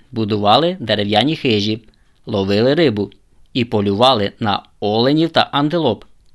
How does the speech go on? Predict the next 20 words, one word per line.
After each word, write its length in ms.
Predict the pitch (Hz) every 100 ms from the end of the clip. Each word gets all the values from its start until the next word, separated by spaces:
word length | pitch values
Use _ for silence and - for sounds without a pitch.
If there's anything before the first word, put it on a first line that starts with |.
| _ -
кочуючи 760 | 110 110 127 107 101 113 98 _ -
з 120 | 113
місця 400 | 113 101 - 98
на 120 | 98
місце 540 | 101 107 131 - 175 165 _
в 100 | -
пошуках 580 | 110 104 131 143 131
їжі. 320 | 165 120 101 - _ _ _ _ _ _ _ _ _ _ _ _ _ _ _
Неандертальці 1080 | 110 104 98 95 95 90 - 190 - 113 101 - _ -
першими 500 | 98 98 - 101 98
навчились 680 | 92 92 - 143 185 175 -
ретельно 720 | 113 95 - 104 95 98 101 -
обробляти 720 | 107 92 95 101 104 113 170
знаряддя 500 | 143 98 98 104 123
праці. 440 | - 156 - - - _ _ _ _ _ _ _ _ _ _ _ _ _ _ _
Кроманьйонці 920 | - 127 185 190 151 120 98 123 117 -
робили 420 | 107 104 104 101
наконечники 800 | 101 101 127 120 101 - 101 104
для 200 | 101 98
стріл 520 | - - 117 160 180